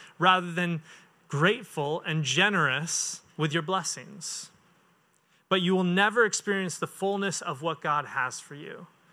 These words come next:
if you live a life of greed and stinginess. It's easier to gossip and put others down rather than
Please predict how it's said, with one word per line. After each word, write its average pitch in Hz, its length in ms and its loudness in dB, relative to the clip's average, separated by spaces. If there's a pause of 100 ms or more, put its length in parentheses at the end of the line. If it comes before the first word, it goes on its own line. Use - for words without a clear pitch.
(140)
if 127 160 -6
you 135 120 -6
live 135 220 -4
a 139 60 -8
life 127 320 -6
of 117 120 -14
greed 117 280 -10
and 120 120 -14
stinginess. - 880 -12 (720)
It's 185 200 0
easier 226 480 2
to 190 180 -2
gossip 160 720 2
and 160 180 -4
put 220 220 -4
others 185 380 -2
down 185 360 4
rather 175 300 4
than 165 280 0